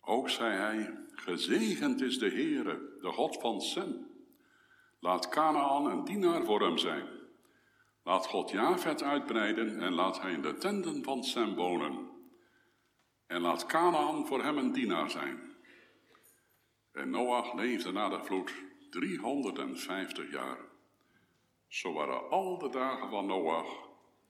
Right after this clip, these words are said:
negenhonderdvijftig jaar en hij stierf. Tot zover de schriftlezing. We zijn in een hoofdstuk van de Bijbel aangeland, gemeente, dat zo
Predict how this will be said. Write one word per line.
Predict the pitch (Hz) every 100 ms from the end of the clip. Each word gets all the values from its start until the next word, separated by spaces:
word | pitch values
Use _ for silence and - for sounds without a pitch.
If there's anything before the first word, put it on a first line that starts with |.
| _ _
negenhonderdvijftig | - - 143 113 95 110 95 82 73 - 95 101 95 - 82
jaar | 76 71 69 69 - - _ _ _ _ _
en | 92 82 73 71
hij | 67 73 71 71
stierf. | - - - 73 - - - - _ _ _ - _ _ _ _ _ _ _ _ -
Tot | 76
zover | - 87 80
de | 71
schriftlezing. | 69 - - 62 57 - - - _ _ _ _ _ _ _ _ _ _ _ _ _
We | 98
zijn | 90 123 147
in |
een | 120 -
hoofdstuk | - 180 - - 151
van | - 110
de | 82
Bijbel | 123 156 139 - -
aangeland, | 123 139 - 90 110 107
gemeente, | - 80 82 87 82 82 - - - - _ _ _ _ _ _ _ - _ _ _ - - -
dat | 87 - -
zo | - - 107